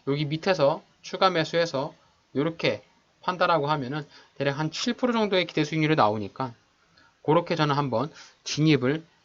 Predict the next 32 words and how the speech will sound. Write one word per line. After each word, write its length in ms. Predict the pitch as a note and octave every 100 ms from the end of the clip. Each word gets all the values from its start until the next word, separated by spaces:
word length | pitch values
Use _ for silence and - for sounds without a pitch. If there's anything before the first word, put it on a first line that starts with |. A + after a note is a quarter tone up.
| _
해보려고 720 | E3 E3+ E3 D#3 C3 A2+ - C3
합니다. 280 | D3+ C3
그래서 140 | A2 C3
오늘 560 | C3 F3 G3+ G3+ G3
최저가가 600 | F#3+ A#3 A#3+ - A3+ G#3+ F#3+
이만 440 | C#3 D#3+ F#3+ F3+
삼백 360 | E3 G3+ G#3 G#3
원이거든요. 400 | G3 C#3+ B2 D3+ - - - - -
자, 140 | B2+
분봉 320 | - F3 F#3+
차트를 300 | G3+ F#3+ F#3+
보시면 460 | B2+ C3+ D3+ B2 D#3+ _ _ _ _ _ _ _ _ _ - - - _ -
어느 220 | C#3+ F3
정도 380 | G3+ G3+ G3+ F#3
이제 200 | E3 E3+
우량한 500 | C#3+ D#3+ G3+ G3 F3+
종목들 420 | E3 E3+ D#3+ E3+
같은 220 | C#3+ E3
경우는, 420 | D3 C3+ F3 D3 - - - _
어, 100 | -
십오 300 | A#2 - A3
분봉 300 | A3 G#3+ G#3
차트를 380 | F#3+ G3 - F#3+
보시는 340 | F3 C#3 E3 D#3+
것이 260 | C#3 C#3
가장 240 | C3+ C3+ C3+
좋습니다. 580 | B2+ - C#3+ A2 A2 D#3 - - -
자, 160 | - A#2+
십오 300 | - G3+ G#3+
분봉 320 | G#3+ G3+ G3+
차트를 480 | - G#3 - G3+ F#3
보시더라도, 680 | - C#3+ E3 C#3 B2 B2